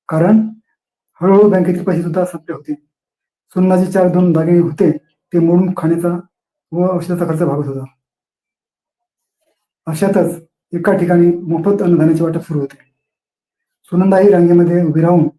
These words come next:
धान्य घेऊन आली. ते धान्य महिनाभर तरी पुरेल, पण सासूसासरे यांचे औषध संपले होते, त्यासाठी पैसे कसे आणि कुठून आणायचे या विचारात दोघेही होते.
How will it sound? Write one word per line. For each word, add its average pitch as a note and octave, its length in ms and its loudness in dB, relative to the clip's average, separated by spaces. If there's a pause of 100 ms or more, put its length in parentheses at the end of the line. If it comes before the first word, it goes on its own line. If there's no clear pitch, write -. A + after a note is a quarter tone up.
(300)
धान्य E3+ 220 2
घेऊन D3+ 220 2
आली. C3 220 0 (1200)
ते F#3 80 0
धान्य E3+ 320 4
महिनाभर F3+ 540 2
तरी G#3+ 220 2
पुरेल, F3 260 0 (400)
पण F3+ 120 -6
सासूसासरे E3+ 460 -6 (500)
यांचे E3 160 -2
औषध E3 200 -2
संपले F3+ 260 0
होते, D#3 140 0
त्यासाठी F3 320 -4
पैसे F3+ 340 -10
कसे F3+ 140 -18 (320)
आणि D#3+ 140 -8
कुठून F#3 220 -4
आणायचे D#3+ 260 2 (960)
या F#3 100 0
विचारात F3 260 0
दोघेही D3+ 300 0
होते. C3+ 320 -4